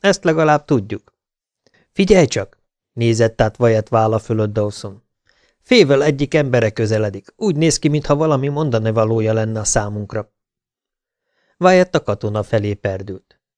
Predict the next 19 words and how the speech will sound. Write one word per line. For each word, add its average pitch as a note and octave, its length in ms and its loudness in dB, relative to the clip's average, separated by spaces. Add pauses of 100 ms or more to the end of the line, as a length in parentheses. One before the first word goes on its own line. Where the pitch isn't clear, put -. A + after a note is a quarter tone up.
(320)
"Egy D3 240 -2
Blanc F3 380 0
keresnek?" F3 720 -2 (200)
kérdezte A2+ 540 0
a G#2+ 60 0
férfi. G2+ 480 -10 (480)
"Egy D#3+ 220 2
nőt?" E3+ 460 2 (280)
felelte A2+ 420 0
türelmetlenül G#2 800 -6
Wyatt. - 480 -16 (280)
"Akkor G3 420 2
rendben, C#3+ 500 0 (180)
ott F#3 220 2
van, C3+ 320 -2
azon D3 280 -2
a C#3 80 -2
halmon B2+ 480 -2
túl." A#2+ 320 -4